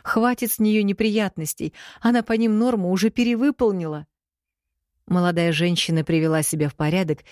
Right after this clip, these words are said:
и вышла на улицу, собираясь найти Римуса и приказать ему готовить повозку. Ничего, что выйдут позже, чем обычно,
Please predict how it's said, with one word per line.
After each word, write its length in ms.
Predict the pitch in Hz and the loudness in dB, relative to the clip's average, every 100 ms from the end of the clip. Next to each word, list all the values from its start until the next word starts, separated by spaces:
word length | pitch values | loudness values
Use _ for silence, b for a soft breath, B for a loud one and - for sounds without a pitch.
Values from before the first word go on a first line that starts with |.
| B B | B B
и 100 | - | -2
вышла 280 | 170 175 175 | 0 0 0
на 180 | 165 175 | 0 0
улицу, 400 | 208 180 139 - | 0 -2 -2 -4
собираясь 520 | - 160 160 151 147 | -2 0 0 0 -2
найти 280 | 156 143 151 | -2 -2 0
Римуса 460 | 170 185 151 160 B B B | 0 0 0 -2 B B B
и 100 | - | -4
приказать 520 | 208 196 185 180 208 196 | -2 -2 0 -2 -2 0
ему 160 | 185 | 0
готовить 480 | 175 170 165 151 - | 0 0 -2 -2 -2
повозку. 640 | 170 160 151 139 - 151 - _ _ _ B B B B | -2 -2 -2 -2 -4 -8 -10 _ _ _ B B B B
Ничего, 440 | 262 262 - 254 185 | -2 0 0 0 0
что 220 | - 165 | 0 -2
выйдут 440 | 165 185 151 151 | 0 0 0 -4
позже, 360 | - 170 147 139 | -2 -2 0 -2
чем 220 | - 151 | -4 -2
обычно, 540 | 147 147 147 - 143 | -2 0 -2 -2 -4